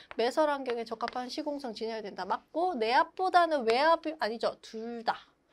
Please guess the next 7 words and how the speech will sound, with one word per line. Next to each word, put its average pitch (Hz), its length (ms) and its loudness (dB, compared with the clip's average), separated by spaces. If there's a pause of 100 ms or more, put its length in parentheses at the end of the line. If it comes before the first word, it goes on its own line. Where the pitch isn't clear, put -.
(420)
둘 269 500 -2
다 392 280 6
안전해야 196 520 -8
돼요. - 200 -10
삼 269 260 -12
번이 269 280 -4
틀렸네요. - 480 -20